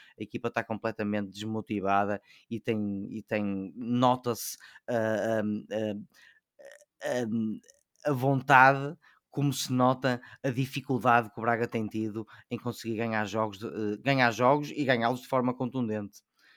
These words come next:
E, e por isso é que eu digo que, pelo menos, o discurso do Carvalhal vai ser no sentido de:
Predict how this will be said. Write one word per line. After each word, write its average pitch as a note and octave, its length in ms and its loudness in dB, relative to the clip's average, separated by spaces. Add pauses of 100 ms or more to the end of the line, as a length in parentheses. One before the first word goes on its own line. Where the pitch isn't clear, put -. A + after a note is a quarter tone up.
(160)
E, G#2+ 320 -4 (300)
e B2+ 80 -4
por C3 160 -2
isso C3+ 180 -2
é B2 60 0
que - 100 -8
eu A#2+ 100 0
digo A#2 320 -2
que, G#2+ 280 -6 (200)
pelo C3 140 -4
menos, C#3 240 2
o A#2+ 60 -8
discurso - 360 -6
do C3 80 -4
Carvalhal A2+ 560 2
vai A#2 160 0
ser A#2 160 -6
no A#2 120 -6
sentido A2+ 500 -6
de: G#2 160 -6